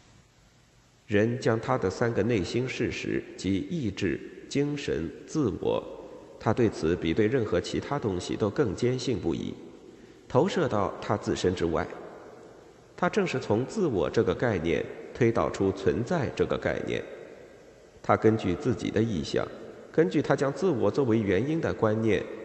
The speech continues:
设立拥有存在的物。当他投射他的自我意向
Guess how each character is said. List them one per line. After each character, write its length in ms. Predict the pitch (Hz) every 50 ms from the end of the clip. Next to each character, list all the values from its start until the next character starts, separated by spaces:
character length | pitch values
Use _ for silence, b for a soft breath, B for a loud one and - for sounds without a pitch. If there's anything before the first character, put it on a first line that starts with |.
| - - - -
设 240 | - - 147 127 104
立 280 | 87 95 95 82 73 - -
拥 200 | 120 127 131 123
有 180 | 107 85 64 -
存 260 | - - - 71 80 95
在 160 | - 120 95
的 100 | 87 62 - - -
物。 180 | 143 95 - - - - - - - - - - - - - - - - - - - - - - - - - - - - - - - - - _ - - - - - - - -
当 160 | - 185 185
他 140 | 185 - 196
投 280 | - - - 65 69 151
射 260 | - - - 113 104
他 160 | - - 127
的 120 | - 107
自 160 | - - 143 120
我 180 | 92 71 71
意 240 | 71 - 143 135 98
向 300 | - - - 92 82 -